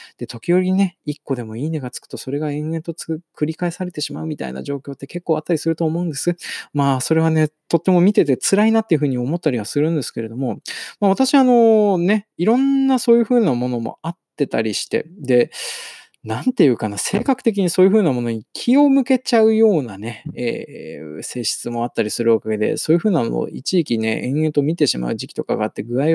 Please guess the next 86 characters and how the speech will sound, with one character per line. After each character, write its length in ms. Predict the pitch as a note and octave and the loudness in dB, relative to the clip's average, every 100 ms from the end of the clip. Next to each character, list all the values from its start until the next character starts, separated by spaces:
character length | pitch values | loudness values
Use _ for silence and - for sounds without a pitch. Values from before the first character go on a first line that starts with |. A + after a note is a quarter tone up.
| E3 | 4
が 80 | D#3+ | 4
悪 200 | E3+ F3+ | 4 2
く 100 | E3+ | -2
な 80 | A2 | -6
っ 40 | |
て 120 | G2+ - | -10 -12
た 80 | |
り 60 | - | -10
し 80 | - | -8
て 100 | - | -4
た 120 | A2+ | -4
っ 60 | - | -4
て 80 | |
い 40 | A#2 | -6
う 20 | |
ふ 20 | |
う 40 | A#2 | -6
な 100 | G#2 | -6
の 0 | |
も 100 | A2 | -6
あ 60 | |
っ 40 | C#3 | -4
た 120 | A2+ | -4
り 60 | |
は 40 | F2+ | -4
し 80 | - | -8
て 80 | |
た 100 | - G2 | -10 -10
ん 20 | |
で 60 | |
す 100 | - | -8
け 80 | - | -8
れ 60 | A2+ | -6
ど 60 | |
も、 220 | B2 A#2+ - - - - - - | -2 -2 -2 -10 -10 -10 -12 -2
ま 80 | F3 | 0
あ、 40 | |
あ 20 | E3 | 2
の、 180 | D#3+ D3+ _ - | 2 0 _ -4
こ 120 | A#3+ | 2
の 120 | C4+ | 2
作 280 | - B3+ - | 2 -2 0
品、 340 | - A3 B3+ - - _ _ _ _ _ _ _ _ _ - - | 2 4 4 0 -10 _ _ _ _ _ _ _ _ _ -20 -10
あ 160 | B2+ | -6
の、 520 | A#2 A2 G#2 G2+ G2+ G2+ | -6 -6 -8 -8 -10 -2
リ 120 | D3+ | 2
ン 80 | G3 | 4
ゴ 100 | A3 | 4
大 160 | A#3 | 4
福 160 | G#3+ - | 2 -4
さ 140 | - | -4
ん 120 | A2 - - - - | -4 -6 -14 -16 -2
の 140 | D3+ D#3 D3+ D3+ C#3+ | 2 6 6 6 4
漫 300 | C3+ D3 E3 | 2 0 2
画 100 | F3+ | 2
は 120 | F3 | 2
で 80 | B2+ | 0
す 160 | - | -4
ね、 180 | G#2+ G#2+ - | -10 -12 -6
ま 140 | E3+ | -2
あ、 20 | |
あ 20 | E3 | 0
の、 120 | D#3 | 0
結 220 | C4+ C4+ | 0 -2
構 260 | - C3 - _ _ | 0 0 0 _ _
ヘ 240 | - A3 | -2 2
ロ 120 | D4 | 4
ヘ 180 | C#4+ D#4 | 2 0
ロ 160 | D4 C#4 | 2 0
な 240 | B3+ G#3+ _ - | -2 -6 _ 0
絵 120 | F#3+ | 2
で 220 | C#3 - _ - | 2 -4 _ -12
描 200 | B2 B2+ | -6 -4
か 140 | - | -2
れ 100 | B2 | -2
て 140 | A2 A2+ | -2 -4
た 100 | A#2 | -4
り 100 | G#2 | -6
は 60 | |
す 160 | G2+ - | -6 -8
る 80 | A#2 | -8
ん 60 | |
で 60 | G2+ | -10
す 100 | - | -10
よ 80 | G2 | -10
ね。 200 | G#2 A2 | -8 -10